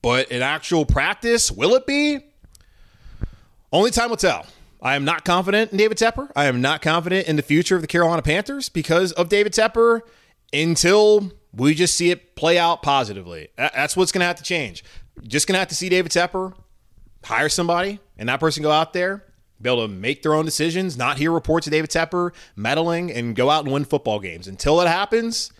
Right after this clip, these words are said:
I don't have much confidence. Well, much. I don't have any confidence, but I'm gotta keep doing this podcast, so I gotta believe as much as I can. I'm not gonna sit here and lie to you, and I'm sure you guys don't have confidence anyways.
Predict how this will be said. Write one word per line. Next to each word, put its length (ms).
I 140
don't 120
have 160
much 200
confidence. 540
Well, 260
much. 400
I 40
don't 100
have 180
any 180
confidence, 540
but 160
I'm 140
gotta 180
keep 180
doing 160
this 100
podcast, 460
so 100
I 40
gotta 200
believe 380
as 100
much 160
as 80
I 40
can. 460
I'm 80
not 100
gonna 100
sit 100
here 100
and 80
lie 200
to 40
you, 160
and 80
I'm 120
sure 200
you 80
guys 160
don't 80
have 140
confidence 360
anyways. 460